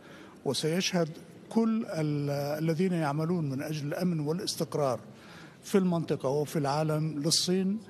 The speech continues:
بهذه المبادرة الناجحة التي قامت بها للتقريب بين البلدين. نعتقد أن انعكاسات هذه المبادرة، آه، ستكون عميقة أيضًا، آه، في منطقة الشرق الأوسط، وستؤثر أيضًا في التوازنات ال-، العالمية،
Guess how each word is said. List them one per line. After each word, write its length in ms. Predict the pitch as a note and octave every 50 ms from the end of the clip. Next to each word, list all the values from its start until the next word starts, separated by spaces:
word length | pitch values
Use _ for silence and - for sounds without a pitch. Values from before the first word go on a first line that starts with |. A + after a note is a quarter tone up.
| - - - - - - D#3
بهذه 420 | D3+ C#3 C3+ E3+ F#3 F#3 G3+ F#3
المبادرة 500 | F3+ F3+ E3 D#3+ D#3+ E3 D3+ D#3+ D3+ D3
الناجحة 460 | C#3+ C#3+ D3 D3 C#3+ C#3 C#3+ C3+ C#3
التي 280 | C3 C3 C#3 C3+ D3 C#3+
قامت 400 | - - D3+ C#3+ C#3 C3 C3+ C3+
بها 240 | C#3+ C#3 C3+ C3 C3
للتقريب 580 | B2 A2 - C#3 - - B2 C3 C3+ C3 A#2+
بين 200 | A#2 B2+ B2+ A2+
البلدين. 720 | B2+ B2 C#3 C3+ - C3+ B2+ B2+ B2 B2+ B2 A#2+ A2+ A2 - - - - - - - - - - -
نعتقد 560 | F#3+ F#3+ G#3 G#3 - - A3 - G#3 F#3 G3+
أن 180 | F3 E3+ E3+ E3
انعكاسات 880 | D#3+ D#3 C#3 D3 D3+ - - D3+ C#3 - - A#3 A#3+ A#3+ E3+ - - - - - - - - - - - - - -
هذه 400 | - C#3+ D#3+ D#3+ D#3 D3+ D3 D3
المبادرة، 760 | D3 C#3+ C3+ C3+ C3+ C#3+ D3 D3 C#3 D3 C#3 C#3 C#3 C#3+ C#3 - - - -
آه، 320 | C#3+ C#3+ C#3 C3+ C3 B2+ B2
ستكون 500 | - - D3 - D3+ C#3+ - F3 D#3+ C3+
عميقة 480 | B2 D3+ E3+ G3 G3+ - - D#3+ -
أيضًا، 340 | D3+ E3+ D#3+ D#3 D3 D3+ D3+ D3 - - - - - - - -
آه، 200 | - - C3+ C3
في 180 | B2 - - D#3
منطقة 360 | D3 - D3+ - E3+ - - -
الشرق 380 | C#3+ - - E3+ C#3+ - -
الأوسط، 420 | C3+ C3+ C3 C3 B2 - - A#2+ - - - - - - - - - - - -
وستؤثر 960 | C#3+ D3+ D3+ C#3+ - E3+ D3 - F3 G3 G3+ G#3 - - - G#3 F3+ F3+ -
أيضًا 300 | F#3 F3+ E3 E3+ E3 D#3+
في 120 | C#3 -
التوازنات 840 | D#3+ - - E3+ D3 D3 D#3 D3+ C3+ D3 C#3+ D3 D3+ D3 C#3+ C#3 -
ال-، 220 | C#3+ B2+ B2 B2 C3
العالمية، 760 | C3+ C3 C3 A#2+ B2+ D3 C#3+ C#3+ C#3 C3+ C#3 C3+ B2 A2+ -